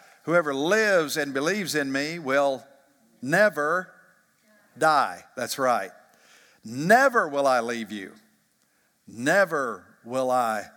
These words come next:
forsake you." Aren't you glad for all those nevers? Negative word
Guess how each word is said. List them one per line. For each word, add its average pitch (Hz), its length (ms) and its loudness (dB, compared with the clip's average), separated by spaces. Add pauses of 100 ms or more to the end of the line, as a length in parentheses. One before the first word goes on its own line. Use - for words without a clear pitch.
(640)
forsake 123 640 -4
you." 90 140 -14
Aren't 190 260 0
you 220 80 -8
glad 185 380 2
for 151 100 -2
all 160 160 2
those 160 220 -2
nevers? 156 640 -2 (1040)
Negative 185 520 0
word 202 600 0